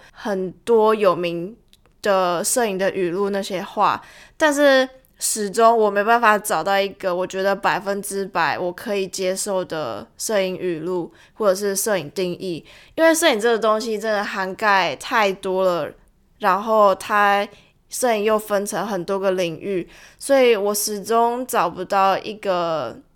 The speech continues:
我可以自己创造出来，我可以百分之百接受的一个定义。但是我就是在最近想到了，而且已经大概有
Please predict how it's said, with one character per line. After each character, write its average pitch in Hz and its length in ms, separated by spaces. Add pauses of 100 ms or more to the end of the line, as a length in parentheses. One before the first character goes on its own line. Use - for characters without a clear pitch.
(100)
我 202 140
可 247 240
以 226 60
自 226 160
己 196 160
创 214 260
造 196 180
出 196 280
来， 147 260
我 175 400 (540)
可 254 120
以 220 80
百 208 220
分 202 240
之 208 180
百 143 300
接 185 260
受 190 320
的 143 320 (500)
一 233 100
个 208 120
定 190 280
义。 180 320 (360)
但 294 220
是 294 100
我 226 160
就 220 160
是 233 140
在 220 180
最 220 280
近 190 420
想 165 320
到 196 240
了， 151 260 (380)
而 220 140
且 214 280
已 190 120
经 214 240
大 208 160
概 202 200
有 120 560